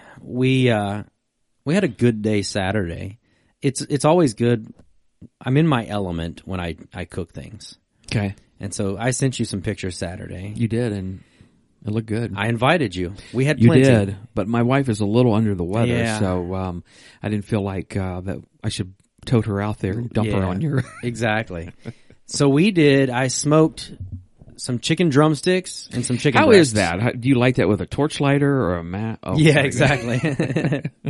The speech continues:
Speaker 1: <laughs> Um, smoked 'em, I smoked 'em with mesquite chips.
Speaker 2: Okay.
Speaker 1: And I also smoked mac and cheese, homemade mac and cheese.
Speaker 2: Mm. I love mac and cheese.
Speaker 1: And if you've ever had, like, we used to go down to Utzi's in Plain City quite a bit.
Speaker 2: Okay.
Speaker 1: And, and we would get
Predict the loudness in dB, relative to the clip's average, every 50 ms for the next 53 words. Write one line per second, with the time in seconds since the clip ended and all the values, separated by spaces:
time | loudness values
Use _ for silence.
0 | -10 -10 -10 -12 -12 -12 -12 -14 -14 -14 -6 0 2 4 4 4 4 2 -2 -4
1 | -4 0 2 4 4 4 2 0 0 0 0 0 -2 -2 0 0 0 2 2 4
2 | 4 4 4 2 0 0 0 -2 -4 -2 -4 -4 -4 -6 _ -8 -4 -2 -2 -2
3 | -2 -6 -10 -12 -10 -6 -4 -2 -2 -2 -4 -10 -20 _ _ _ _ _ _ _
4 | _ -16 -10 -6 -4 -4 -4 -2 0 0 0 0 0 0 -2 -2 -2 -2 -4 -2
5 | 0 0 0 0 -2 -6 -10 -20 -20 -20 _ _ _ _ _ _ _ _ _ _
6 | _ -6 -4 -4 -4 -4 -4 -4 -4 -4 -6 -6 -6 -6 -4 -4 -4 -4 -4 -4
7 | -4 -4 -6 -8 -10 -10 -12 -14 -14 -18 -18 -20 -10 _ -2 -2 -2 -2 -2 -4
8 | -6 -8 _ _ -20 -20 -20 _ -4 -2 0 0 0 -2 -4 -6 -10 -12 -12 -12
9 | -14 -16 -14 -10 -8 -8 -8 -8 -12 -10 -4 -2 -2 -2 0 0 0 2 2 2
10 | 2 2 2 0 0 0 0 0 -2 -2 0 0 0 0 0 -2 -4 -4 -4 -4
11 | -2 0 0 0 -2 -2 -4 -4 -6 -6 -6 -4 -4 -4 -4 -4 -6 -6 -6 -8
12 | -8 -8 -8 -8 -8 -8 -8 -8 -8 -8 -8 -6 -8 -8 -8 -8 -8 -4 0 2
13 | 2 2 2 0 -6 -14 -20 _ _ _ -10 -6 -4 -2 -2 -2 -4 -6 -6 -6
14 | -6 -6 -6 -8 -8 -8 -6 -6 -6 -6 -8 -6 -4 -4 -4 -4 -4